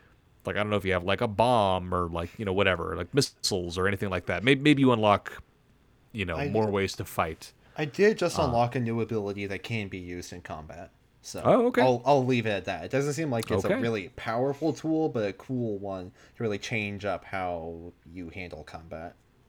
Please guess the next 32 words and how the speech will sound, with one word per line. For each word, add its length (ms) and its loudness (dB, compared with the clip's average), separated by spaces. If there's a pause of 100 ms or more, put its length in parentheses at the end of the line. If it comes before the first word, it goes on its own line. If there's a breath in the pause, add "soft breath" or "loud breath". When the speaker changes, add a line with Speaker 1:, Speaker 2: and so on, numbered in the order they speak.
(160)
Speaker 1:
Yeah. 440 2 (300)
I, 220 6
I 40 8
think 200 6
that 160 4
this 180 6
kind 320 2
of 120 -2
game, 560 0
I 140 -4
think, 560 -8 (560)
you 120 -6
know, 440 -8
i-, 100 -18 (200)
is 300 -2 (100)
improved 920 -2
by 180 2
having 340 0
additional 380 -6
forms 340 -6
of 100 -10
combat. 420 -2
Like, 120 -2
one 100 0
of 40 -2
the 60 -2
most 220 -2
fun 220 -4
parts 320 2
of 80 -6
Hollow 240 -4
Knight 260 -6